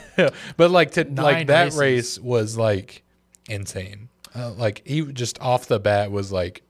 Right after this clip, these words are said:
Speaker 1: "Okay, I'm faster than everybody,"
Speaker 2: Yeah.
Speaker 1: and just proved it to everybody.
Speaker 2: The meme is continuing of when he finishes, he finishes first. Um,
Speaker 1: <laughs>
Speaker 2: so, question.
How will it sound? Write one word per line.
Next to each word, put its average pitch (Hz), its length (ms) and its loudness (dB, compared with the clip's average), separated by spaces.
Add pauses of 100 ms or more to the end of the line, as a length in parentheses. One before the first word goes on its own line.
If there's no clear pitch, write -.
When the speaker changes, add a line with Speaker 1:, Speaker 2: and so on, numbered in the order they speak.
(100)
Speaker 1:
"Okay, 107 260 -6
I'm 107 200 -6
faster 101 340 -6
than 95 120 -12
everybody," 95 520 -8 (340)
Speaker 2:
Yeah. 110 200 -6
Speaker 1:
and 90 140 -4
just 90 180 -8 (640)
proved 104 260 2
it 90 100 -6
to 92 80 -4
everybody. 92 480 -8
Speaker 2:
The 143 120 -6
meme 156 240 -6
is 143 140 -6
continuing 120 560 -8
of 110 340 -12
when 120 220 -10
he 117 100 -8
finishes, 113 600 -14
he 156 80 -18
finishes 117 420 -14
first. 202 440 -12
Um, 123 360 0 (280)
Speaker 1:
<laughs> - 280 -16
Speaker 2:
so, 170 640 0
question. 131 640 -6